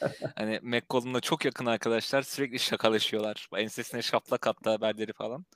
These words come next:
Speaker 1: Ya işte öyle yalan dolan haberler yaparlar falan biraz medyayı oyalamak için de ondan sonra bir ay sonra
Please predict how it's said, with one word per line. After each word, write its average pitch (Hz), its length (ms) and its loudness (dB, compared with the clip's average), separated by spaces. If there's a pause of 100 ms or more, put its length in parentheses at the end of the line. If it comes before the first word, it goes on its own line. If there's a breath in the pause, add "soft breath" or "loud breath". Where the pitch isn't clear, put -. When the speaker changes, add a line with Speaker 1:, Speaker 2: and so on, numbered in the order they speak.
(220)
Speaker 1:
Ya 113 240 8
işte 113 180 4
öyle 156 220 10
yalan 147 320 12
dolan 165 180 6
haberler 160 380 10
yaparlar 165 400 10
falan 143 300 10
biraz 117 240 10
medyayı 110 320 8
oyalamak 107 380 8
için 165 220 2
de 131 140 10
ondan 120 300 6
sonra 131 280 6
bir 143 60 10
ay 135 160 12
sonra 127 420 8